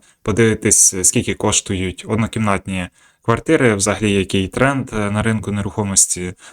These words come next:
на сьогодні, що відбувається із цінами. І також у кінці відео я вам покажу свої власні, е, розрахунки, е, по цікавих для мене житлових комплексах у місті Київ.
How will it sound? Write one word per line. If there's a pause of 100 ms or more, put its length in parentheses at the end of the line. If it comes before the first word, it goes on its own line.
(140)
на
сьогодні,
що
відбувається
із
цінами. (320)
І
також
у
кінці
відео
я
вам
покажу
свої
власні,
е, (960)
розрахунки, (460)
е, (160)
по
цікавих
для
мене
житлових
комплексах
у
місті
Київ.